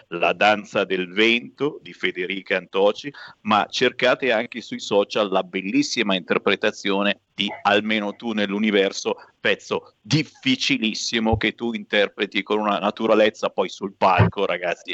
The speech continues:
non eri in studio, veramente pazzesca. Posso fare i complimenti ai tuoi genitori, perché è, è dietro di te, anzi in questo caso di fianco,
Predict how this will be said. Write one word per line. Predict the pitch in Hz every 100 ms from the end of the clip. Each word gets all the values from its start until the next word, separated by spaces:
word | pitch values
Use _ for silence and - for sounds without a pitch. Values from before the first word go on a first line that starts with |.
| - -
non | 95 98
eri | 104 98 92 101
in |
studio, | 113 - 92 92 117 - - _
veramente | - 120 110 110 107 104 98 98 107 - - _ -
pazzesca. | - - - - - 85 - - 87 - - _
Posso | 226 277 - 127 98 _
fare | - 156 151 -
i | 123
complimenti | - 117 107 110 110 139 143 - 90 - _
ai | - 92
tuoi | 110 123 123 101
genitori, | - 98 90 - 135 110 98 95 101 - -
perché | 156 156 156 147
è, | 101 123 135 139
è | 131
dietro | 120 190 190 180
di | 151
te, | 180 185
anzi | 139 135 123
in | 113
questo | 127 127
caso | 175 147 123
di | 170
fianco, | - 139 165 185 139 120